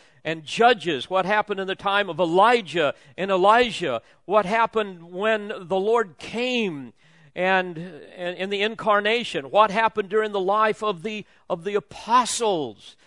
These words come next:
Praise Him for the mystery of the church. Praise Him for all that He has promised. Praise Him for the big picture, not just for, "Oh, God, thank you for what you have done in my life."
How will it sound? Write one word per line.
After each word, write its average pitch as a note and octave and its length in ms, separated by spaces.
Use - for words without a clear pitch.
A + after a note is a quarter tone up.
Praise A#3 300
Him A3+ 140
for G#3+ 160
the G3+ 100
mystery A3+ 640
of G#3+ 160
the G3+ 80
church. - 800
Praise A#3 320
Him G#3+ 180
for F#3+ 140
all B3 320
that A#3 140
He A3 160
has G3+ 220
promised. A#3+ 760
Praise C#4+ 340
Him B3+ 160
for G#3 140
the F3 80
big F3+ 420
picture, C3 540
not F#3+ 260
just F#3 260
for, E3 260
"Oh, D#3+ 360
God, E3 360
thank G3 260
you D#3 100
for D3+ 200
what C#3+ 280
you C#3+ 80
have A2 120
done C3+ 200
in A2+ 100
my A2 160
life." C3 560